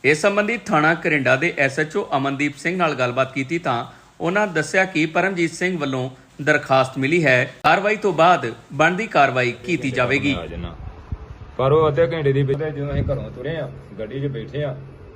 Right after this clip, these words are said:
Speaker 2: ਇਹ ਪਾਰਟੀ ਜਿਹੜੀ ਆ ਇਹਦਾ, ਇਹ, ਇਹ, ਮੇਰੀ ਘਰ ਦੀ ਦਾ ਪਿਤਾ ਰਾਜਵੀਰ, ਅ, ਰਾਜਵੀਰ ਕੌਰ ਦਾ ਫਾਦਰ ਵੇਦ ਪ੍ਰਕਾਸ਼ ਸਿੰਘ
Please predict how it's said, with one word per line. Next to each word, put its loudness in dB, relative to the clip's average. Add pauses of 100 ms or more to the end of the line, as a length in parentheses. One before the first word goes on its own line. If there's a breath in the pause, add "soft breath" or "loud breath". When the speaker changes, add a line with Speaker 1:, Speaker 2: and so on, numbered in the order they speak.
(160)
Speaker 2:
ਇਹ -2
ਪਾਰਟੀ -8
ਜਿਹੜੀ -6
ਆ -2
ਇਹਦਾ, -6 (120)
ਇਹ, -12
ਇਹ, -8 (840)
ਮੇਰੀ -12
ਘਰ -6
ਦੀ -14
ਦਾ -10 (760)
ਪਿਤਾ -8
ਰਾਜਵੀਰ, -8
ਅ, -10
ਰਾਜਵੀਰ -8
ਕੌਰ -8
ਦਾ -6
ਫਾਦਰ -10 (840)
ਵੇਦ -8
ਪ੍ਰਕਾਸ਼ -6
ਸਿੰਘ -6